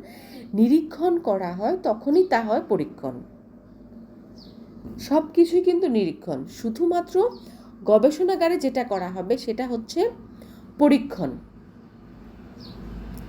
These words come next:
কাজেই পরীক্ষণের বেলায় আমরা যেভাবে নিরীক্ষণ করি তা সাধারণ নিরীক্ষণ নয়, বিশেষ নিরীক্ষণ।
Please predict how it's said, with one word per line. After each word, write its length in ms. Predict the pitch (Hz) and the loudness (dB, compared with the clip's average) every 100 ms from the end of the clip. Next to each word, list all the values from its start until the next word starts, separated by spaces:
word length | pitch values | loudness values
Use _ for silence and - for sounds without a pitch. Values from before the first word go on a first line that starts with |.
| - - - - - - - - - - - | -14 -14 -14 -14 -12 -12 -10 -10 -10 -12 -2
কাজেই 340 | 220 208 220 359 | 2 4 4 4
পরীক্ষণের 600 | 302 247 240 247 226 196 | 2 0 0 0 0 2
বেলায় 300 | 202 202 - | 2 0 -2
আমরা 320 | 180 185 220 233 | -4 -2 2 4
যেভাবে 480 | 190 180 175 165 | 4 2 0 -2
নিরীক্ষণ 640 | 160 175 233 254 277 349 294 | -2 -2 -2 -4 0 0 2
করি 360 | 196 175 339 - | 2 2 0 0
তা 240 | 196 196 | -2 -2
সাধারণ 640 | 220 180 208 208 185 254 415 - - - - | -2 -4 -2 0 2 2 -2 -6 -20 -18 -2
নিরীক্ষণ 480 | 202 208 202 - 151 | 0 0 -4 -6 -4
নয়, 240 | 147 139 - | -4 -6 -4
বিশেষ 520 | 220 247 262 240 - | -4 2 2 2 -2
নিরীক্ষণ। 460 | 165 - - 143 | -6 -6 -12 -12